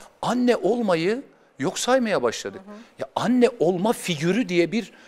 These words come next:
Speaker 1: ya, annelik yapmak istemiyor annelerimiz. Bakın, çocuklarımızı cep telefonu yetiştiriyor.
Speaker 2: Evet.
Speaker 1: Koyuyor karşısına telefonu. "Hadi çocuğum, mamayı aç bakayım ağzını."
Speaker 2: Hı hı.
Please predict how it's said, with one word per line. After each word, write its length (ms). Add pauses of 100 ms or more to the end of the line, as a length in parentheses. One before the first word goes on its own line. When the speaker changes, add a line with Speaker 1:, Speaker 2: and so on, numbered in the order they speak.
(200)
Speaker 1:
ya, 140 (160)
annelik 500
yapmak 340
istemiyor 420
annelerimiz. 720 (800)
Bakın, 180
çocuklarımızı 580
cep 200
telefonu 360
yetiştiriyor. 540
Speaker 2:
Evet. 100 (500)
Speaker 1:
Koyuyor 340
karşısına 440
telefonu. 440
"Hadi 240
çocuğum, 460
mamayı 400
aç 180
bakayım 200
ağzını." 300
Speaker 2:
Hı 60 (240)
hı. 40